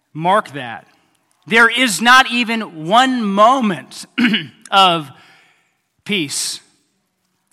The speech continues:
As soon as Gideon died, the people are like, "Finally."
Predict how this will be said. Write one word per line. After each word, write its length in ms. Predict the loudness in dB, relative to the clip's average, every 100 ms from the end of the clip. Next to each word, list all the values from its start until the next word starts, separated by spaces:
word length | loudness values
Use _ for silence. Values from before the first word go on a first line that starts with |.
| _ -4
As 200 | -2 -2
soon 440 | -4 0 0 0
as 100 | -2
Gideon 380 | -4 -4 -4 2
died, 440 | 4 4 2 -4 -16 -20 _
the 60 | -10
people 220 | -8 -4
are 40 |
like, 200 | -2 -2 -6 _ -8
"Finally." 720 | -6 -4 -6 -8 -12 -18 -20